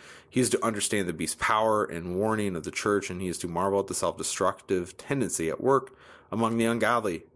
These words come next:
Two statements, however, directly relate the believers to urge Christians to be steadfast, steadfast and faithful during evil times. First, when Revelation seventeen fourteen tells of the Lamb's conquest, it adds that those who,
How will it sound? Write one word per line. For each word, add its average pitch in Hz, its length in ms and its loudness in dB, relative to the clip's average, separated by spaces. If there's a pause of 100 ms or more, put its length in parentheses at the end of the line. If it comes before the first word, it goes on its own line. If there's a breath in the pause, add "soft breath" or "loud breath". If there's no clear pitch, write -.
(180)
Two 143 140 0
statements, 165 400 6
however, 113 420 6
directly 127 460 4
relate 110 380 4
the 98 100 4
believers 107 540 4
to 95 440 0
urge 107 280 0
Christians 95 480 -4
to 90 300 0
be 87 320 -2 (420 loud breath)
steadfast, - 720 -2 (200)
steadfast 104 720 0
and 95 120 -6
faithful 113 360 2
during 95 240 2
evil 92 160 2
times. 82 500 -4
First, 147 760 4 (720 loud breath)
when 110 140 0
Revelation 104 480 4
seventeen 87 480 -4
fourteen 110 720 0
tells 85 360 0
of 90 60 0
the 85 60 0
Lamb's 85 260 -2
conquest, 123 600 -2
it 85 100 2
adds 95 320 0
that - 100 -14
those 135 360 4
who, 110 560 0